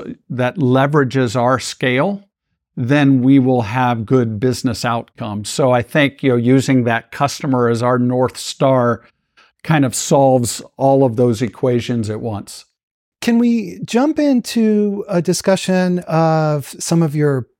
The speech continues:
Speaker 2: products? Because you build this large equipment, and I don't think people realize the extent of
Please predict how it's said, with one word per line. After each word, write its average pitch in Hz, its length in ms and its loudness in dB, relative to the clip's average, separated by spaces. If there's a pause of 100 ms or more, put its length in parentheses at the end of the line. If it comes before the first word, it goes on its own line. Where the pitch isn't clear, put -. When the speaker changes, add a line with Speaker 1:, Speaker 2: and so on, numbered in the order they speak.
(120)
Speaker 2:
products? 143 760 0
Because 151 800 -2
you 170 140 2
build 208 440 2
this 175 360 -2 (280)
large 180 920 0 (100)
equipment, 131 1000 -6 (560)
and 170 580 0 (280)
I 208 160 0
don't 359 240 -2
think 262 340 -2
people 202 540 0 (320)
realize 160 920 2
the 160 400 -2
extent 180 840 -2
of 147 600 -2